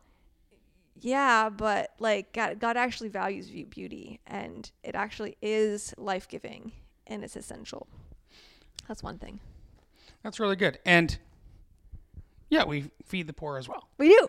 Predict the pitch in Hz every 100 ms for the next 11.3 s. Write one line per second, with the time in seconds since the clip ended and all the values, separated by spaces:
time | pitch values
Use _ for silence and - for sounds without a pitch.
0 | - 370 392 415 - 208 202 202 370 523
1 | 466 403 466 453 370 294 349 381 285 214
2 | 240 175 302 359 427 403 302 - - -
3 | 381 - 339 - 311 - 220 180 220 233
4 | 233 - 214 185 160 156 175 175 165 175
5 | 339 330 285 294 214 - - 226 185 165
6 | 202 220 220 233 202 170 143 127 110 -
7 | _ 262 254 - 277 285 320 247 233 240
8 | 233 233 262 - 240 247 226 247 - 220
9 | 220 - 208 185 151 190 196 - - -
10 | _ _ _ - 202 226 240 262 247 196
11 | 208 196 208